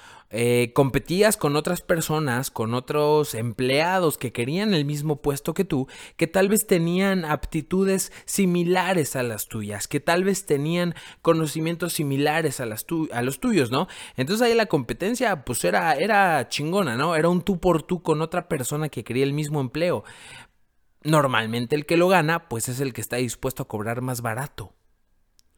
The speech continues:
Y yo no quiero que a ti te contraten por barato, quiero que a ti te contraten por bueno.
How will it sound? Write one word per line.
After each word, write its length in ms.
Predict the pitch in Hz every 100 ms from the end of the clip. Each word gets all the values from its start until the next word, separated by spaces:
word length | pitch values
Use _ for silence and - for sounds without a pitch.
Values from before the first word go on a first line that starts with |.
| _ _ _ _ _ _ _
Y 80 | 101
yo 100 | 139
no 140 | 170
quiero 160 | 147 139
que 80 | 107
a 40 |
ti 100 | 123
te 100 | -
contraten 500 | 113 107 117 135 123
por 180 | - 95
barato, 420 | 98 127 - 95
quiero 180 | - 117
que 80 | 110
a 20 |
ti 140 | 107
te 80 | 117
contraten 520 | - 101 101 107 131
por 180 | - 90
bueno. 400 | 87 107 117 85